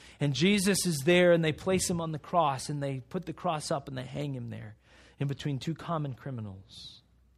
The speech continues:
And then the only disciple that actually saw this happen, at least that we know of, John, he records what happens at the end of Jesus' life. He's been on the cross for quite a while now.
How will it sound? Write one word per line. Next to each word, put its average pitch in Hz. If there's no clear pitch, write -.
And 160
then 180
the 165
only 226
disciple 202
that 156
actually 180
saw 151
this 120
happen, -
at 147
least 175
that 180
we 151
know 120
of, -
John, 117
he -
records 165
what 175
happens 147
at 123
the 139
end 151
of 135
Jesus' 127
life. 104
He's 160
been 170
on 170
the 180
cross 135
for -
quite 143
a 135
while 107
now. 95